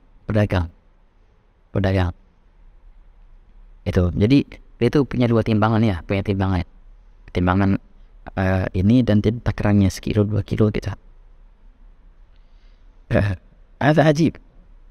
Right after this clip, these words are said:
Bukan masalah dia menzolimi ataupun dia tatfif, bukan, tapi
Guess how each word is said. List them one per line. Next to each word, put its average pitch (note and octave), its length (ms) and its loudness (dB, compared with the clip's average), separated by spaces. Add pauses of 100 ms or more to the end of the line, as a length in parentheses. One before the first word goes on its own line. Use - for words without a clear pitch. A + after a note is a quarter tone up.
Bukan A#2 320 0
masalah G#2+ 560 -2 (220)
dia A2+ 240 2
menzolimi A2+ 640 2
ataupun G#2+ 560 0
dia A2+ 160 2
tatfif, - 720 -2
bukan, A#2 480 0
tapi C3 320 0